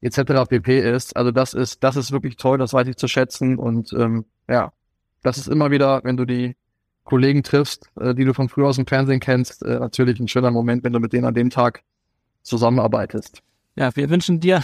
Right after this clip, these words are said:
Speaker 2: <laughs> dass du diese, äh, Momente noch toppen wirst in deiner weiteren T-V-Karriere. Äh, erstmal vielen Dank, dass du dir die Zeit genommen hast. Dein Lob an uns hast du gerade schon, äh, dankenswerterweise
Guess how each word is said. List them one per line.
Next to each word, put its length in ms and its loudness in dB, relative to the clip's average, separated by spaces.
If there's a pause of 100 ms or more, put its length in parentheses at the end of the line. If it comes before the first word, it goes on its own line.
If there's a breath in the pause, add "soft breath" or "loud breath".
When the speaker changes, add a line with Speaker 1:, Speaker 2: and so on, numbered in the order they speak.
Speaker 2:
<laughs> 100 -2
dass 200 -2
du 100 -2
diese, 360 -2
äh, 160 0
Momente 420 0
noch 160 -2
toppen 320 0
wirst 240 -2
in 100 -2
deiner 240 0
weiteren 560 -2
T-V-Karriere. 920 0
Äh, 260 -4
erstmal 220 0
vielen 220 0
Dank, 180 0
dass 140 -4
du 80 -6
dir 120 -2
die 120 -12
Zeit 220 0
genommen 280 0
hast. 200 -6 (400)
Dein 200 4
Lob 200 2
an 120 4
uns 180 -2
hast 260 -4
du 160 0 (160)
gerade 260 0
schon, 300 -4
äh, 160 -2
dankenswerterweise 840 -2